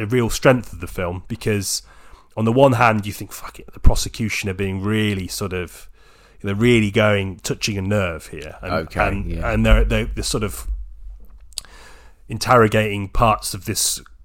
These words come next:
Speaker 1: relationship that obviously weren't great, but as someone that's in a relationship, as I'm sure many people would agree,
Speaker 2: Yeah.
Speaker 1: you know, there's not many people in life who see an uglier side to you than your partner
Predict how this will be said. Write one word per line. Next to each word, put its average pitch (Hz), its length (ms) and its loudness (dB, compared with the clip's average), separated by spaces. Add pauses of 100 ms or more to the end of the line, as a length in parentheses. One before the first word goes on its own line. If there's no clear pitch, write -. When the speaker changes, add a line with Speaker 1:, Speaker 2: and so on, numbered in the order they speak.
(200)
Speaker 1:
relationship 107 880 -4
that 107 100 -6
obviously 104 400 -2
weren't 107 360 0
great, 87 360 -8 (180)
but 113 240 -4 (240)
as 110 140 0
someone 110 260 -2
that's 104 140 -10 (260)
in 135 140 0
a 120 40 0
relationship, 98 680 -8
as 95 80 -12
I'm 95 60 -6
sure 98 260 -4
many 110 220 0
people 92 300 -4
would 85 120 -8
agree, 82 380 -8 (200)
Speaker 2:
Yeah. 87 220 -8 (320)
Speaker 1:
you 127 120 -6
know, 101 260 -4 (360)
there's 104 220 -6 (460)
not 123 240 0
many 120 160 -2
people 113 280 -2
in 104 120 -2
life 101 240 0
who 95 80 -12
see 113 300 -2
an 104 100 -2
uglier 101 340 -6
side 107 340 -2
to - 140 -6
you 95 60 -4
than 98 140 -6
your 98 100 -6
partner 101 580 2